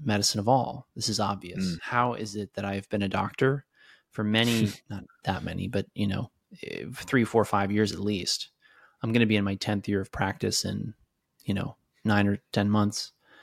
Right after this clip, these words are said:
Speaker 1: How am I only just coming across this? Why isn't this chiseled in stone across the,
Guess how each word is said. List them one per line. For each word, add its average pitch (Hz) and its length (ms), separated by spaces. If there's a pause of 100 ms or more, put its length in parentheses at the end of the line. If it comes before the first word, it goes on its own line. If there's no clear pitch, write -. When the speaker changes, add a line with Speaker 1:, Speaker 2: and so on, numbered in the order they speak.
(840)
Speaker 1:
How 131 360
am 120 80
I 107 120
only 107 220
just 101 320
coming 104 240
across 98 380
this? - 160
Why 107 240
isn't 110 300
this - 300
chiseled 104 460
in 98 120
stone 98 440
across 98 500
the, 95 320